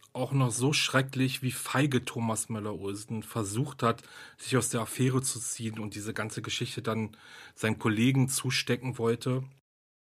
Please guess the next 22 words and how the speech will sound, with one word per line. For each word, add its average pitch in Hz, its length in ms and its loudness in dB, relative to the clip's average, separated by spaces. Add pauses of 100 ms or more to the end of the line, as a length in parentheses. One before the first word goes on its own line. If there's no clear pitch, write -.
(380)
obwohl 117 200 2
die 113 120 -2
Beweise 113 480 2
ja 107 160 2
eigentlich 110 300 -2
schon 107 400 -4 (880)
wirklich - 260 -6
erdrückend 120 580 -2
waren 110 300 2
und 104 400 -8 (200)
er 110 180 -2
da 110 200 0
nicht 123 280 0
wirklich 120 500 -2
hätte 113 420 0
rauskommen 113 580 0
können. 160 540 2 (1120)
Natürlich, 135 480 2
man 117 160 2
weiß 113 300 4
nie, 147 460 4
manchmal 117 760 -2